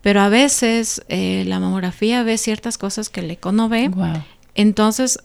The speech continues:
Speaker 1: tiene que hacerse primero la mamografía. Y otra cosa, la mamografía es como para nosotros un mapa.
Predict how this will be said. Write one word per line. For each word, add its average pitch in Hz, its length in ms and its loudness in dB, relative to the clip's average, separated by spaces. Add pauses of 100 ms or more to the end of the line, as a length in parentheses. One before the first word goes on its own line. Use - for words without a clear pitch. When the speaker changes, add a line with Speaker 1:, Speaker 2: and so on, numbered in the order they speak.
Speaker 1:
tiene 190 400 0
que 202 80 -4
hacerse 190 380 -6 (100)
primero 190 420 2
la 226 80 2
mamografía. 185 420 -2
Y 220 100 2
otra 247 200 -2
cosa, 269 400 0 (640)
la 190 120 2
mamografía 190 760 2
es 247 120 0
como 233 380 0
para 180 200 -2
nosotros 208 680 -4
un 220 180 4
mapa. 180 300 2